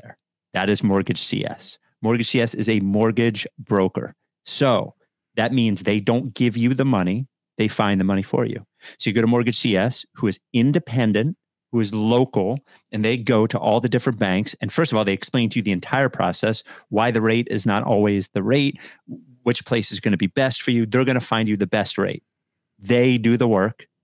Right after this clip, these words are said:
you get the mortgage, and their only obligation is to you. A lot of these big mortgage brokers, they have deals with banks,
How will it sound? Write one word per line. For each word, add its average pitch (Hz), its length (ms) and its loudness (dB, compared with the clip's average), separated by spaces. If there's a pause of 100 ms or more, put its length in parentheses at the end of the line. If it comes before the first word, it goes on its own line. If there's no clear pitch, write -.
(100)
you 104 300 0
get 104 180 0
the 101 60 2
mortgage, 101 380 2
and 95 140 2
their 113 140 0 (100)
only 135 300 4
obligation 110 640 0 (100)
is 107 320 0 (140)
to 95 500 0
you. 98 300 -2 (320)
A - 40 -4
lot 110 100 2
of 110 60 -2
these 107 140 0
big 123 400 2
mortgage 120 460 2
brokers, 131 460 0
they 95 120 2
have 92 300 -2
deals 110 340 0
with 98 160 -2
banks, 131 500 -4